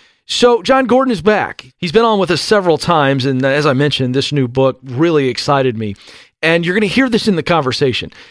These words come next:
Jon has been obviously a leadership and personal growth speaker and author. And over time, as his books became bestsellers, as it happens with so many folks,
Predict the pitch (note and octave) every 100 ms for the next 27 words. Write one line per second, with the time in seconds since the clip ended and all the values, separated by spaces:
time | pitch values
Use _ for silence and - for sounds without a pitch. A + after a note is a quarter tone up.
0 | - B2 F3 A3 G#3 E3 E3 E3 D#3+ C#3+
1 | C#3 D#3 D#3 A2+ D#3+ E3 D3+ D#3 C#3+ B2
2 | C#3 F#3 F3 - D#3+ A#2 - E3 - C3
3 | C#3+ C#3+ - C#3+ C#3 C3+ A#2 A2+ C3 C3
4 | - C3+ C3 - - - _ _ _ -
5 | D#3 D3+ F3+ D3 - - G#3+ G3 D#3 D3+
6 | D3+ D#3 - E3 - D3 D#3 C#3+ C#3 -
7 | C#3+ B2+ D3 - _ _ _ _ E3+ E3
8 | C3+ - _ _ _ D#3 E3 F#3 C3 B2
9 | - F3+ C#3+ C3+ D3+ C3 - D#2+ A2 -